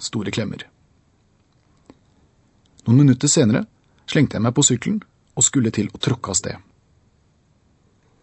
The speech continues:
Da hørte jeg mammas stemme fra kjøkkenvinduet. "Og redningsvesten din da,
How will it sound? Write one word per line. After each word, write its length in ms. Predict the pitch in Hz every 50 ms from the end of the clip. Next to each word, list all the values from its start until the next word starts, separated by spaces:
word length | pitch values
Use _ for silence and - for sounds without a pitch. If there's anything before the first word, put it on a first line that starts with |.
| _ _ _ - - _ _ _ -
Da 160 | 107 107 117
hørte 240 | 131 127 95 - -
jeg 80 | 98 104
mammas 280 | 95 87 92 - -
stemme 220 | - 98 82 - -
fra 160 | - 113 101
kjøkkenvinduet. 560 | - - 95 - 101 92 90 90 98 104 110 - _ _ _ _ _ _ _ _ _ _ _ _ _ _ _ _ _ _ _ _ -
"Og 120 | 170 170
redningsvesten 600 | 202 185 139 131 131 123 - 147 135 - 151 151
din 120 | 156 156 170
da, 140 | 190 202